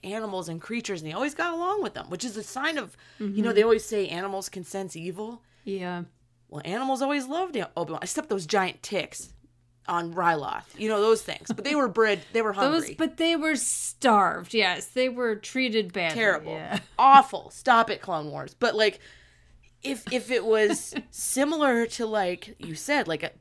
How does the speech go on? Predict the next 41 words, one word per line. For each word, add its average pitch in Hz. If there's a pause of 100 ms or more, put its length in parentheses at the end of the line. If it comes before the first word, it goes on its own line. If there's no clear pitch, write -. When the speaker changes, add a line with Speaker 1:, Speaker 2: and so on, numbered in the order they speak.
(180)
Speaker 1:
kinda 170
sentient, 170
like, 160 (960)
you -
know, -
something 170
with 165
a 156
conscience, 175
he 208
could, 165 (180)
like, -
feel 156
bad 143
for 202
it 214
and 151
try 156
and 139
help 151
it. 233
He's 208
always 247
Speaker 2:
Mm-hmm. 175
Speaker 1:
willing 151
to 147
help. 156 (1040)
Speaker 2:
Yeah. 180
Speaker 1:
That 170
usually 277
gets 170
him 156
in 147
trouble. 247
Remember 175 (260)
when 214
he 208
helped 208
on 175
Speaker 2:
Mm-hmm. 214
Speaker 1:
Kadavo? 269